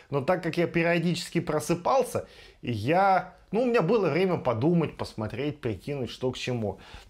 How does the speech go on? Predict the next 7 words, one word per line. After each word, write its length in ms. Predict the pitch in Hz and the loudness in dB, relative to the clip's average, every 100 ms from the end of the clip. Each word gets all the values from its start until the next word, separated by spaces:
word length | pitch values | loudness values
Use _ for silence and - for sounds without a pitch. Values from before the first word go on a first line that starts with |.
| _ _ - - - - - - | _ _ -20 -20 -20 -20 -16 -6
Вот 260 | 151 156 165 | 0 2 4
эта 180 | 156 127 | 4 4
вот 160 | 120 | 4
палаточка 520 | 160 196 226 202 - | 4 6 4 2 0
у 80 | 135 | 0
меня. 220 | 123 113 - - | 2 -2 -4 -2
Упс. 360 | 208 208 - | -2 -2 -6